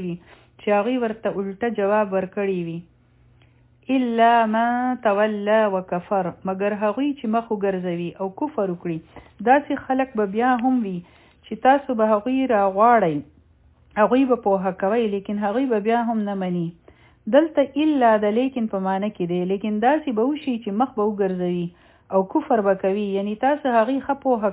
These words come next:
کوئ، خپل مغز مو ورسره وخوړو، لیکن د دې باوجود به داسې خلک وي چې هغوی به بیا پاسي او دا خبره به ورته څه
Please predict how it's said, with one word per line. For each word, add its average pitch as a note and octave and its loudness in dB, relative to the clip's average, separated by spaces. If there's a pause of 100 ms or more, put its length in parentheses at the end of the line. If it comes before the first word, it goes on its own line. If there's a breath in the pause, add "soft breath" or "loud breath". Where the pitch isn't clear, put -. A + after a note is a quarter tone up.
(100)
کوئ، G#3 2 (640 loud breath)
خپل C4 4
مغز C4 4
مو A#3 4
ورسره G#3 0
وخوړو، G3+ 2 (140)
لیکن G3+ -4 (100)
د - 2 (100)
دې C#4+ 0 (100)
باوجود G#3 2 (840 soft breath)
به G3+ 6 (100)
داسې C#4 4 (100)
خلک B3 2
وي C4+ 0 (100)
چې - -2
هغوی A#3 0
به G#3+ 0
بیا A3+ 4 (140)
پاسي D4 2 (960)
او F#3+ 4 (500)
دا A#3+ 8 (140)
خبره A#3+ 4
به G#3 0
ورته G3+ -2
څه A3+ -8